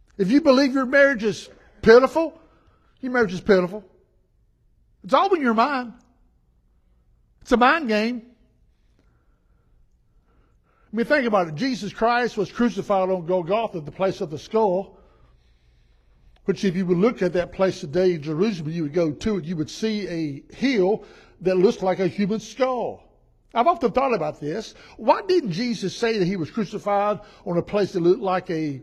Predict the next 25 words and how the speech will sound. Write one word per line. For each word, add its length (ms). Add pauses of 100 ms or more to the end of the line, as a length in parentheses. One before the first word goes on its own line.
elbow? 440 (3000)
Or 180
a 20
wrist? 600 (720)
Or 120
a 40
kneecap? 680 (1080)
Why? 320 (220)
Because 580 (160)
if 120
you 100
look 340
at, 240
look 200
at 80
the 80
cross 360
that 240
day, 300 (220)
that 160
cross 340
was 140
on 160
a 60
mountain 600